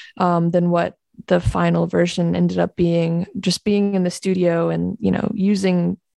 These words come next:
certain instrumentation that we used and all of that, um, it brightened it a lot.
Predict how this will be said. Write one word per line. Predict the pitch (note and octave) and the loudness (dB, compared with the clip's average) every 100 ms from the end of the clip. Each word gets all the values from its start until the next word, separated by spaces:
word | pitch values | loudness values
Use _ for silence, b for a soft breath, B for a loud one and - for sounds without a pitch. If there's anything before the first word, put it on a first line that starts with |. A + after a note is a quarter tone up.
| _ _ _ - | _ _ _ -12
certain | - B3 F3+ F#3 | -2 0 2 2
instrumentation | F#3 - F3+ F3 F3+ F3 - E3 | 0 0 -2 -2 -2 -2 0 0
that | E3+ | 0
we | E3+ | 0
used | D#3+ D#3+ D#3+ E3+ - | 0 0 0 -4 -2
and | F3 F3+ - B B B B B | 0 0 -4 B B B B B
all | - F3 | -2 -2
of | F#3 | 0
that, | G3 D#3+ - - | 0 0 -4 -4
um, | F3+ E3 E3 E3+ - | -2 0 0 -2 -2
it | F#3+ - | -4 -2
brightened | F3 E3+ E3+ F3 | 0 0 0 -2
it | E3 | -2
a | E3 | -2
lot. | E2+ E2+ - | 0 0 -2